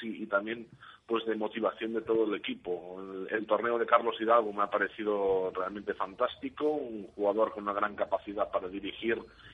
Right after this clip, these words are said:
y para encontrar siempre la mejor situación, y a mí como, mm, sorpresa agradable, como decías, pues tanto Leo Sismic, eh, como también José Antonio Blázquez, eh, el croata, eh,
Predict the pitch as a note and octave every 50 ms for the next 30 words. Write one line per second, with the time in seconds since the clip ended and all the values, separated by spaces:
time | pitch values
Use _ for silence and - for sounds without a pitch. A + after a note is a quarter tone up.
0 | - - A2 - G#2 G#2+ G#2+ G#2+ A2+ A2 A#2 A#2 A2+ - - B2 B2 B2+ B2+ A#2+
1 | G#2+ A2+ A2 A2 G#2+ G#2 G#2 A2+ - - A#2+ A#2 - - A#2 G#2 A#2 A2+ A2+ -
2 | C3 C#3 D#3 E3+ F3 E3 _ _ _ _ - - - _ - A2 A2 A2 C3+ C#3+
3 | C#3+ E3+ E3+ E3 D#3 D3+ D3 C#3+ C#3+ C3+ C3 B2+ A#2+ A#2+ A#2+ A#2+ A#2 A2+ A2 G#2+
4 | - - - B2 A2+ A2 - C3 C#3 C3+ - - D3 C3+ C#3 C3+ C3+ C#3+ D3+ D3
5 | D3 D#3 E3 - - _ _ - - - - - - A#2+ A2+ A#2 A#2 A#2 A2+ -
6 | - D3+ D#3+ D#3 - - - A2 G#2 - - A#2 A2+ A2+ A2 A#2+ D3+ E3 D3 C3+
7 | - - F#3 E3+ D3 D#3 E3+ F3 E3+ - - - B2 A#2 A2+ A2+ A2 G#2+ G#2+ G#2
8 | - A#2+ A2+ A2 G#2+ G#2+ G#2 - G#2 G#2+ B2 C3+ C3+ - D3+ - - D3 B2+ -
9 | D#3 D#3+ C#3 A2 A2+ C3 C#3 - - - G2+ F2+ - - - - G#2+ G2+ G2+ G2+
10 | G2+ G2+ G2+ G#2 G#2 G#2+ G#2 - A#2+ A2+ A#2+ C#3+ D3+ D3 - D3 C3+ C3+ - -
11 | - - - - - _ _ _ - A#2 A#2+ A2+ A#2 A#2 A2+ A#2 A#2 A2+ A2+